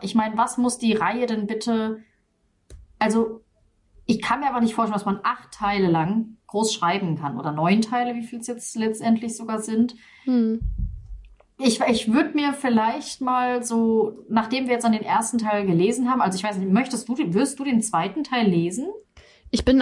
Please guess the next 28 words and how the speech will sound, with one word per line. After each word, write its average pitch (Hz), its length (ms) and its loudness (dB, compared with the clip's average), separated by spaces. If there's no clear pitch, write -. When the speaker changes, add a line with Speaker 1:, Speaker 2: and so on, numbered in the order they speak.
Speaker 2:
tatsächlich 254 540 2
am 233 80 6
Überlegen, 220 580 6
also 233 240 2
vor 440 280 6
Speaker 1:
Oh. - 20 4
Speaker 2:
diesen - 180 4
letzten 233 360 2
hundert 294 320 2
Seiten 285 500 2
war 233 160 4
ich 240 80 0
so, 240 140 2
nee, 214 180 4
auf 247 140 0
gar 202 140 2
keinen 196 180 -2
Fall 202 260 0
werde 294 140 4
ich 320 100 -6
das - 180 -6
tun. 330 280 2
Jetzt 240 220 0
bin 262 120 4
ich 247 120 0
so 262 80 2
ein 254 80 4
bisschen, 240 280 2